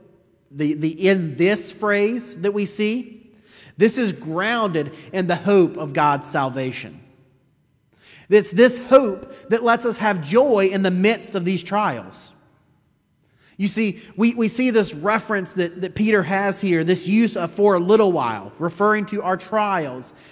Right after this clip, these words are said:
the, the grievances that we've experienced, the difficulties we're going through. Peter is not making light of our suffering here, but rather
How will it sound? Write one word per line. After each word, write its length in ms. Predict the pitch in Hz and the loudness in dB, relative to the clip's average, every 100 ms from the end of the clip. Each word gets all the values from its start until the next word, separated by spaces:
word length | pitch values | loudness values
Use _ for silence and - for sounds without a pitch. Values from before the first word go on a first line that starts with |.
| - | -8
the, 100 | 170 | -2
the 200 | 185 180 | -2 -2
grievances 1080 | 165 151 180 220 220 208 190 151 - 160 143 | -6 -2 2 4 4 2 0 -4 -6 -8 -6
that 80 | 165 | -4
we've 240 | 165 165 | -2 -2
experienced, 840 | 151 - 175 160 135 131 117 - - - - | -6 -6 -2 -2 -4 -8 -12 -18 -20 -14 2
the 120 | 202 | 2
difficulties 840 | 143 185 220 220 208 214 214 175 | 4 6 6 4 -4 -4 -2 -2
we're 100 | 180 | -4
going 380 | 170 175 160 156 | -2 -2 -2 -4
through. 360 | 156 135 107 104 - - _ _ _ _ _ _ _ _ _ _ _ | -8 -10 -10 -14 -20 -20 _ _ _ _ _ _ _ _ _ _ _
Peter 280 | 233 277 277 | 0 0 0
is 80 | 214 | -2
not 220 | 233 233 | -4 -2
making 400 | 220 202 185 160 | -2 -2 -4 -4
light 380 | 170 190 175 170 | -4 -2 -2 -4
of 180 | 180 160 | -6 -4
our 140 | 151 | -6
suffering 560 | - 196 202 190 151 143 | -4 -2 -2 -2 -4 -4
here, 200 | 143 139 | -6 -6
but 140 | 143 147 | -6 -4
rather 580 | 180 220 208 160 139 | 0 0 0 -2 -6